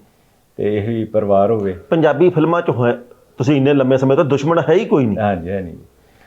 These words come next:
Speaker 1: ਕੋਈ ਦੁਸ਼ਮਣ ਹੋਊਗਾ ਵੀ ਕਿਵੇਂ ਜੀ? ਸਾਰੇ ਦਾ ਸੱਜਣ ਹੈ, ਸਾਰੇ ਪਿਆਰ
Speaker 2: ਹੂੰ।
Speaker 1: ਕਰਦੇ ਆ।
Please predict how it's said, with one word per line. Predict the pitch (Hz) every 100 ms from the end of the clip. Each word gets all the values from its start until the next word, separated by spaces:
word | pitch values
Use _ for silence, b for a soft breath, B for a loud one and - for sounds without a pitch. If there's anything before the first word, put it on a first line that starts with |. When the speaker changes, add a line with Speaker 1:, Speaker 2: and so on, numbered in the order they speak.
| b
Speaker 1:
ਕੋਈ | - 120
ਦੁਸ਼ਮਣ | 120 123 143 147
ਹੋਊਗਾ | 135 147 147
ਵੀ | 147 147
ਕਿਵੇਂ | 127 117 107
ਜੀ? | 101
ਸਾਰੇ | 98 117 117
ਦਾ | 107 104
ਸੱਜਣ | 98 104 87 90
ਹੈ, | 87 76 90 -
ਸਾਰੇ | 98 95
ਪਿਆਰ | 131 95
Speaker 2:
ਹੂੰ। | 92
Speaker 1:
ਕਰਦੇ | 92 87 82
ਆ। | 85